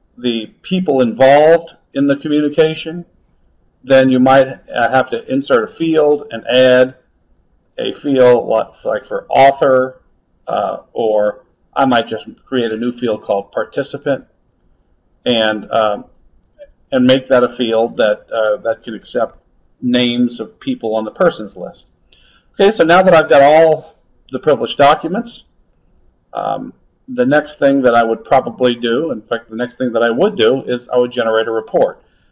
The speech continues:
Now, of course, this still has the title of plaintiff's exhibit list. I'm gonna change that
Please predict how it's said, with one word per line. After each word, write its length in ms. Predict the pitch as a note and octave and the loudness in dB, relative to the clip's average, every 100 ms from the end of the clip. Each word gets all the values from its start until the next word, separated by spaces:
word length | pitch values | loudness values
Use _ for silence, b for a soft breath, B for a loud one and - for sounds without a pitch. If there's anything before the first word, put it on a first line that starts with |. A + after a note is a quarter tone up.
| _ | _
Now, 320 | - D3 - - | 0 2 0 -8
of 120 | - | -8
course, 320 | - C3 B2 | 0 0 0
this 260 | - C#3+ C#3+ | -6 -6 -4
still 260 | - D3 | 0 2
has 300 | C3+ C3 B2 | 4 2 2
the 280 | - A2+ A2+ _ _ _ _ _ _ | -2 -14 -14 _ _ _ _ _ _
title 420 | - F3 A#2+ C3 | 2 4 2 -2
of 140 | - - | -6 -4
plaintiff's 420 | C3 A#2+ A2 - | -2 -2 -6 -12
exhibit 480 | A2+ G#2+ A2+ G#2 F#2+ | -20 -10 -6 -6 -4
list. 320 | A2 B2+ - | -4 -4 -10
I'm 80 | A2+ | -14
gonna 180 | A2 G2+ | -12 -10
change 460 | - B2+ A#2+ A#2 A#2 | -6 -4 -6 -8 -4
that 380 | G#2 B2 - | -2 -2 -4